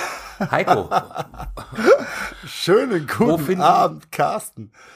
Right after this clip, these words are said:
Speaker 2: Wo, wo, wo erreiche ich dich diesmal?
Speaker 1: Ja, natürlich im schönen Mainz, am goldenen Rhein. Naja, so golden ist er nicht,
Speaker 2: Am
Speaker 1: aber momentan.
Speaker 2: goldenen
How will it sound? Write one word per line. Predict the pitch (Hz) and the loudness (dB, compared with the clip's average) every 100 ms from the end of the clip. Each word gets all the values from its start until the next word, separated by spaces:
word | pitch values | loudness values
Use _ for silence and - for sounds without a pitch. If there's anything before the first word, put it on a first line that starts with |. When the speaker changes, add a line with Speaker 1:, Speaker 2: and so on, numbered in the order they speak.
| - _ _ _ _ _ | -20 _ _ _ _ _
Speaker 2:
Wo, | - - 151 202 190 | -20 -2 0 0 0
wo, | 185 202 - | 0 0 2
wo | 202 | 2
erreiche | - 175 180 190 | 2 2 2 2
ich | 185 | -2
dich | 202 - | -4 -2
diesmal? | 196 214 131 101 90 98 - | -2 0 2 4 2 -2 -2
Speaker 1:
Ja, | 139 156 185 214 208 | 4 6 6 4 4
natürlich | 202 - 240 233 | 0 2 2 2
im | 214 | 0
schönen | - - 208 208 208 196 | -2 2 4 4 2 0
Mainz, | 165 170 208 190 147 - - - - | 0 0 -2 -4 -6 -6 -6 -8 -8
am | - 160 147 | -6 -4 -2
goldenen | 120 139 175 175 170 165 147 | 4 6 6 4 2 0 0
Rhein. | 101 104 131 151 131 110 | 0 0 0 0 -2 -4
Naja, | 110 135 143 | -2 0 0
so | 117 | 0
golden | 107 123 117 123 | 0 0 0 -2
ist | 131 | 0
er | |
nicht, | 117 104 110 | 2 0 -2
Speaker 2:
Am | |
Speaker 1:
aber | 98 101 98 | 0 -2 -2
momentan. | 98 98 98 101 98 98 - - - | -6 -8 -10 -10 -12 -14 -18 -18 -18
Speaker 2:
goldenen | 98 - 107 107 | -18 -20 -20 -20